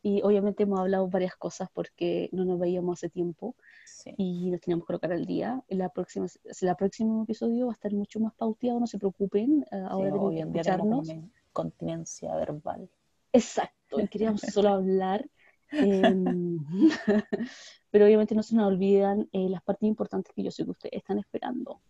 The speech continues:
Speaker 2: Sí. Contador de picetas.
Speaker 1: <laughs> Contador de pizzas.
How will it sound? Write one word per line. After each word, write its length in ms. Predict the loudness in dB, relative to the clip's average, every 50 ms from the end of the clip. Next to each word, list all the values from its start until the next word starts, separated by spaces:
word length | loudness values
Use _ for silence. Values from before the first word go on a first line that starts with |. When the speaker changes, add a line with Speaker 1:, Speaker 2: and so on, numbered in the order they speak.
| _ _
Speaker 2:
Sí. 320 | _ -16 -10 -10 -10 -10 -10 _ _ _ _ _ _ _ _ _ _ _ _ _ _ _ _ _ _ _ _ _ _ _ _ _ _ _ _ _ _ _ _ _ _ _ _ _ _
Contador 640 | -6 -6 -6 -6 -8 -8 -6 -6 -2 -2 -4 -4 -4 _ _ _ _ _ _ _ _
de 200 | -4 -4 -2 -2
picetas. 680 | -4 -6 -8 -6 -6 -6 -6 -6 -4 -6 -8 -8 -8 -12 -20 _ _ -20 -20 -20 _ _ _ _ _ _ _ _
Speaker 1:
<laughs> 220 | -2 -2 0 2
Contador 600 | 0 0 0 -4 0 2 2 4 6 4 4 4 4
de 200 | 2 2 2 0 -4 _
pizzas. 840 | _ -2 -2 -2 -4 -6 -14 -4 0 2 2 2 0 -2 -8 -18 _